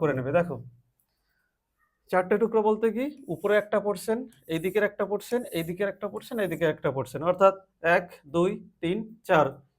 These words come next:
এইভাবে যদি আলাদা আলাদা করে যদি পার্ট করো, তাহলে তোমার আঁকাটা সুবিধা হবে। প্রথমে একটা পার্টে তুমি এই উপরের পোর্শনটা এইভাবে আঁকলে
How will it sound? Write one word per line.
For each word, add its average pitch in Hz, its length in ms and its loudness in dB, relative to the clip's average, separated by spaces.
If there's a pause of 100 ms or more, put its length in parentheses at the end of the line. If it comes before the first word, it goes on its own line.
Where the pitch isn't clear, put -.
(140)
এইভাবে 208 360 4
যদি 220 200 2
আলাদা 180 220 2
আলাদা 202 200 0
করে 208 160 4
যদি 208 200 0
পার্ট 175 180 2 (100)
করো, 165 180 4 (300)
তাহলে 180 200 -2
তোমার 196 220 2
আঁকাটা 196 220 0 (100)
সুবিধা 196 280 0
হবে। 123 120 -2 (320)
প্রথমে 214 320 2
একটা 220 220 -2
পার্টে 196 280 4
তুমি 208 160 0
এই 202 120 2
উপরের 208 280 2
পোর্শনটা 196 380 -4
এইভাবে 185 320 -2
আঁকলে 190 200 -14